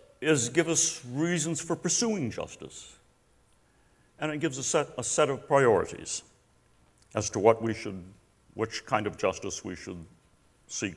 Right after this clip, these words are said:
first of all. So that's what I'm gonna talk about this morning. But I can do only a little bit. Here's my actual picture, a sort of kaleidoscopic picture. If one were to talk fully about justice in Scripture, you'd have to take this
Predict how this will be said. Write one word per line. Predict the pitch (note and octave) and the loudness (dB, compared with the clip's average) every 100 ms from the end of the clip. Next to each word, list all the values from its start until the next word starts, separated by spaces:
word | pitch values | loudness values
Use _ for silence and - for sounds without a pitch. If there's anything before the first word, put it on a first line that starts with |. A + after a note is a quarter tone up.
| - | -10
first | - F2 - | -8 -6 -8
of | - | -12
all. | - - _ _ _ - - - - _ _ _ _ _ _ - | -12 -14 _ _ _ -20 -20 -20 -20 _ _ _ _ _ _ 2
So | D#3 | 6
that's | D#3+ D#3 | 6 6
what | C#3 | -2
I'm | C3 | -2
gonna | B2 | -4
talk | C#3 A2+ G2 | 0 0 2
about | G2+ F#2+ | -2 -2
this | F#2+ - | -6 -10
morning. | - C#2 - _ _ - - _ | -10 -12 -16 _ _ -20 -20 _
But | C#3+ | 4
I | F3 | 4
can | F3 | 4
do | E3 | 2
only | D#3 E3 | 4 2
a | D3 | 2
little | D3 | 2
bit. | C3+ E3+ - - _ - _ _ _ _ _ | 2 -2 -4 -14 _ -20 _ _ _ _ _
Here's | G3 G#3 | 2 4
my | E3+ | 6
actual | E3 E3 C#3+ | 4 4 -2
picture, | C#3+ C#3 - F2 - | 0 -2 -2 -6 -4
a | - | -2
sort | - D#3+ | 4 4
of | D3+ | 4
kaleidoscopic | D3+ C#3 C#3 B2+ - C3 A#2 F#2 - | 2 4 4 4 0 2 0 0 -6
picture. | G2 - | -8 -2
If | F#3 | 2
one | A3 A3 | 4 4
were | G3+ | 2
to | F#3 | 2
talk | F3 F3 D#3+ - | 2 8 6 6
fully | - A3 F#3 | 8 8 8
about | B2+ A#2+ G2+ | 4 4 2
justice | - A#2 - G#2 - | 2 -2 -2 -10 -10
in | G2+ | -12
Scripture, | - G#2+ F2+ C3 - - - _ _ _ _ _ _ | -10 -8 -8 -8 -12 -18 -20 _ _ _ _ _ _
you'd | - D3+ D3 | -2 0 0
have | C#3+ | -2
to | C#3+ - - _ _ - | -4 -10 -16 _ _ 0
take | D#3+ D3 - | 0 0 2
this | E3+ E3 | 2 2